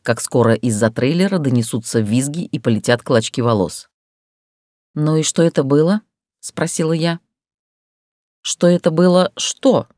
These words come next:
«Какого ты забрала мое пламя? Нужно было позволить тебе подпалить съемочную площадку?» — поинтересовалась она. «Окей, не вопрос.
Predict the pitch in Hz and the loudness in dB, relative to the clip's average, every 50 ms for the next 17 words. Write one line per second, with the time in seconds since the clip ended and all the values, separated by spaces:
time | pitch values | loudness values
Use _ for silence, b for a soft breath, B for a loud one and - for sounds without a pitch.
0 | _ _ _ _ _ _ _ _ _ _ _ _ _ _ _ _ _ _ _ _ | _ _ _ _ _ _ _ _ _ _ _ _ _ _ _ _ _ _ _ _
1 | _ _ - 123 123 - - 254 311 277 185 - - 127 110 127 123 110 - 147 | _ _ -2 -2 -2 0 2 2 4 4 4 2 2 0 2 2 2 2 4 4
2 | 165 190 180 160 131 135 131 131 - 175 214 220 165 131 117 117 _ _ _ _ | 4 4 2 2 2 2 0 0 0 2 2 2 2 0 -4 -8 _ _ _ _
3 | _ _ _ _ _ _ _ _ _ _ _ _ _ - 151 165 165 165 180 170 | _ _ _ _ _ _ _ _ _ _ _ _ _ 0 0 0 2 4 2 4
4 | 175 180 170 - - - 196 160 160 160 170 175 165 170 - - 160 147 165 - | 4 2 2 0 0 -2 -4 -2 0 0 2 2 2 0 -4 -8 -2 -2 -2 0
5 | - 151 - - 170 180 175 180 - - - - - - 170 180 190 185 180 180 | 0 -4 -2 0 0 2 2 0 -2 -4 -10 -12 -10 -6 0 2 4 4 2 2
6 | - - 180 175 175 - 175 175 180 - - 302 339 - - - 127 117 - _ | -2 -2 -2 -2 -2 0 0 -2 0 0 -4 -6 -6 -6 -8 -8 -8 -8 -8 _
7 | _ _ _ _ _ _ _ _ - - 143 131 113 - 127 131 - - 131 127 | _ _ _ _ _ _ _ _ -4 -2 -2 -2 -2 -4 -4 -4 0 0 2 2
8 | 127 120 113 113 - 127 127 135 117 95 - _ _ _ _ _ _ _ _ _ | 2 2 0 0 -2 -2 -2 -2 -2 -4 -6 _ _ _ _ _ _ _ _ _
9 | _ _ _ _ _ _ - - 269 320 - - 339 330 311 285 320 330 285 311 | _ _ _ _ _ _ 0 0 0 0 0 0 0 0 2 2 0 0 0 0
10 | 302 - - 175 180 185 185 - - - | 0 0 2 2 2 2 0 -4 -12 -16